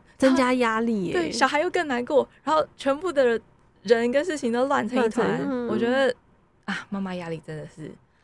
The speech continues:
Speaker 2: 很大。对，那可是如果说不想要，呃，让事情更糟，
Speaker 1: 嗯，嗯，嗯。
Speaker 2: 往更糟的那个方向进行的话，
Speaker 1: 嗯，嗯。
Speaker 2: 可能我就是会告诉自己说，那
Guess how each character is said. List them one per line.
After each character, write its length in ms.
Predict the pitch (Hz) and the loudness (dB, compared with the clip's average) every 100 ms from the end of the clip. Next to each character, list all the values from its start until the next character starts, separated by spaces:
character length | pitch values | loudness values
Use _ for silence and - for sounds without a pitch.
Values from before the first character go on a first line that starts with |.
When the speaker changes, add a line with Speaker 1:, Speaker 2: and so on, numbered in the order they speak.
| _ | _
Speaker 2:
很 140 | - - - | -20 -20 -14
大。 140 | - - _ _ _ _ _ _ | -14 -14 _ _ _ _ _ _
对， 280 | - 85 107 | -10 -10 -6
那 340 | 247 233 190 - _ _ - | -2 -2 -4 -8 _ _ -10
可 100 | 196 | -8
是 140 | 285 | -4
如 200 | 285 233 | -4 -4
果 220 | 220 214 | 2 2
说 500 | 185 - 208 202 208 208 | 0 -4 -2 -2 -4 -6
不 180 | 302 294 | -6 -6
想 400 | 269 208 156 160 | -4 -6 -8 -2
要， 480 | 233 220 175 151 202 - _ _ _ _ _ _ _ _ | 0 2 0 -2 -8 -12 _ _ _ _ _ _ _ _
呃， 340 | 185 175 170 208 | -6 -4 -2 4
让 160 | 302 | 4
事 140 | 330 294 | 4 0
情 180 | 220 202 | 0 2
更 220 | 262 208 | 0 0
糟， 340 | - 185 170 180 | -2 0 0 -2
Speaker 1:
嗯， 0 | |
嗯， 220 | 240 202 | -2 0
嗯。 20 | 214 | 0
Speaker 2:
往 180 | 196 | 0
更 180 | 190 262 | 2 2
糟 160 | 226 208 | 2 -2
的 120 | 185 | -2
那 120 | 190 | -2
个 120 | 190 | -4
方 240 | 185 175 185 | -4 -6 -6
向 180 | 202 175 | -6 -6
进 220 | 180 196 | -2 -2
行 160 | 180 175 | 0 -4
的 80 | |
话， 140 | 175 175 | -4 -6
Speaker 1:
嗯， 20 | |
嗯。 0 | |
Speaker 2:
可 140 | 175 | -6
能 200 | 170 170 | -8 -6
我 200 | 175 156 | -4 -4
就 260 | - 226 202 | -2 -2 -2
是 240 | 196 214 | -4 -6
会 320 | 202 220 185 - - - | -4 -2 -4 -4 -16 -8
告 120 | 185 | -8
诉 160 | 190 196 | -6 -8
自 140 | 185 | -6
己 120 | 170 | -10
说， 280 | 151 165 160 | -8 -6 -4
那 160 | 185 | -6